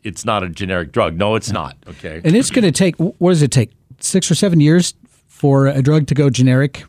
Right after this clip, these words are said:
Speaker 2: There, there's a certain
Speaker 1: Oh, it'll
Speaker 2: time
Speaker 1: take long.
Speaker 2: frame.
Speaker 1: They haven't even finished phase four trials
Speaker 2: Oh,
Speaker 1: on
Speaker 2: 'cause
Speaker 1: this
Speaker 2: it's,
Speaker 1: yet.
Speaker 2: okay.
Speaker 1: It's still getting submitted, but
Speaker 2: Okay.
Speaker 1: it was approved early. And this is the thing, okay? The F D A is a very difficult group to deal with.
Speaker 2: Yeah.
Speaker 1: And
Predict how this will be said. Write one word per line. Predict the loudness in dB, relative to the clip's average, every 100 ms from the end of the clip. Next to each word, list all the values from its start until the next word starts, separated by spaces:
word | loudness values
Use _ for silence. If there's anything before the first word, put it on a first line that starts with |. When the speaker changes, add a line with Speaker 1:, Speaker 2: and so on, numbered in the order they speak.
| -8
Speaker 2:
There, | -2 0
there's | 2 2 2
a | 0
certain | 0 0
Speaker 1:
Oh, | 2
it'll | 2
Speaker 2:
time | 2
Speaker 1:
take | 2
long. | 0 0
Speaker 2:
frame. |
Speaker 1:
They | 0
haven't | 0 0
even | 0
finished | 0 -2 -2
phase | -2 -4
four | -4 -10
trials | -4 -2 0
Speaker 2:
Oh, | 0
Speaker 1:
on | 0
Speaker 2:
'cause | 0
Speaker 1:
this | 2 0
Speaker 2:
it's, |
Speaker 1:
yet. | 0
Speaker 2:
okay. | -2 -2 0
Speaker 1:
It's | -2 -2
still | -4 -2
getting | -4
submitted, | -6 -8 -4
but | 0 0
Speaker 2:
Okay. |
Speaker 1:
it | 0
was | -2
approved | -4 -4 -2 0 -2 -2
early. | -2 -2 -2 -4 -4 -8 -6
And | -2
this | -2 -2
is | -2
the | -2
thing, | 0 -2 -2 -6
okay? | -10 -6 -4 -4 -6 -14 -6
The | -2 0
F | -2 -4
D | -2 -2
A | 0 0
is | -2
a | -4
very | -4 -4 -2
difficult | -4 -4 -6 -6
group | -4 -6 -6
to | -6
deal | -4 -2 -4
with. | -8 -8 -4
Speaker 2:
Yeah. | -2
Speaker 1:
And | -2 -4